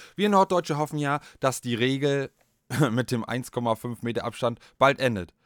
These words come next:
damit wir <laughs> wieder zu unseren komfortablen, äh, Komfortabstand von fünf Meter zurück können. <clears throat> Ja,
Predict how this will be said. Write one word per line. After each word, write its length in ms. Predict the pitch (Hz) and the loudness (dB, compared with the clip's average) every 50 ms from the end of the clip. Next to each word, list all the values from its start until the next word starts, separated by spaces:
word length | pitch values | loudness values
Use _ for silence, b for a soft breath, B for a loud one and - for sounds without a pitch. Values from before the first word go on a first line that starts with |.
| b b b b - | b b b b 0
damit 340 | 110 110 117 120 123 117 - | 2 4 4 4 2 0 0
wir 220 | 123 127 123 104 | 0 0 0 0
<laughs> 80 | 98 123 | 0 0
wieder 160 | 139 135 117 | 2 2 2
zu 140 | - - 110 | 2 0 -2
unseren 340 | 107 120 - - 123 117 107 | -2 -2 -2 -4 -4 -6 -2
komfortablen, 840 | - 123 117 - 120 107 - - 120 117 120 120 123 123 123 120 B B B B B B B | -2 -2 -2 0 -2 -2 0 2 4 4 4 4 2 -2 -4 -4 B B B B B B B
äh, 120 | - 107 101 | -6 -6 -4
Komfortabstand 680 | - 113 107 - 120 117 120 117 - - - 110 107 | -2 -4 -2 2 4 4 4 4 2 0 0 0 2
von 160 | - 104 101 98 | 2 0 0 0
fünf 240 | - 127 151 170 | 0 -4 -4 -2
Meter 260 | 196 190 165 120 98 - | -4 -4 -2 -2 -4 -4
zurück 280 | - 98 95 98 - | -4 -6 -6 -6 -8
können. 200 | - 95 90 - - | -8 -10 -12 -8 -2
<clears throat> 440 | - 156 185 - - - 90 98 113 | 0 0 0 0 -2 -6 -8 -8 -2
Ja, 380 | 127 117 92 85 87 120 - | 0 2 2 2 0 -4 -8